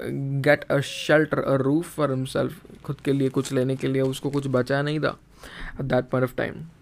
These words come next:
right? बड़ा ही मुश्किल हालत था, है ना? And Bible says, "And he went and joined himself to a citizen of the country, and he sent him into his fields to feed swine."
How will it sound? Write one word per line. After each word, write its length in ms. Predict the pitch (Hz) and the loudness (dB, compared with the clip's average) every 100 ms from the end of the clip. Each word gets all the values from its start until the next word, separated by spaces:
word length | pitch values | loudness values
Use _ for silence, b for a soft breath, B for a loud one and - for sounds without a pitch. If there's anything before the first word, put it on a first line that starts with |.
| - - | -20 -18
right? 280 | 139 135 135 - - - - 135 | -4 -2 -2 -6 -20 -20 -16 -4
बड़ा 260 | 139 131 | 0 4
ही 360 | 131 135 131 135 - - - - - - - - | 4 4 2 0 -8 -18 -20 -20 -20 -20 -20 -6
मुश्किल 640 | 147 143 - 143 131 139 - | -2 -2 2 2 2 0 -10
हालत 300 | 139 127 127 | -4 -2 -2
था, 300 | 123 120 156 | -4 -10 -6
है 60 | 165 | -4
ना? 160 | 202 160 - B B B B B B B B B B | -4 -6 -16 B B B B B B B B B B
And 100 | 139 | 0
Bible 200 | 131 147 143 | 4 4 4
says, 300 | 147 147 139 | 2 2 0
"And 180 | 147 147 | 2 2
he 220 | 156 147 | 4 4
went 300 | 143 170 190 | 4 2 2
and 260 | - 147 139 | 0 0 4
joined 260 | 139 143 156 | 4 4 0
himself 380 | 151 135 135 135 | -4 -4 -4 -4
to 180 | 151 135 | -2 -2
a 200 | - - | -2 -4
citizen 360 | 170 156 143 | -2 0 0
of 140 | 135 131 | 0 0
the 80 | |
country, 640 | - 127 156 - 131 123 - - B B B - | -2 -2 -2 -2 0 0 -4 -16 B B B -2
and 120 | 139 | 0
he 220 | 135 - | 0 0
sent 180 | - 180 | 0 0
him 220 | 185 165 147 | 0 0 0
into 100 | 143 | 0
his 340 | 147 139 - 185 | 0 0 0 0
fields 280 | 190 151 | 0 -2
to 120 | - 139 160 | -2 0 0
feed 160 | 160 | 0
swine." 600 | - 160 147 131 123 117 | -2 -2 0 2 0 -2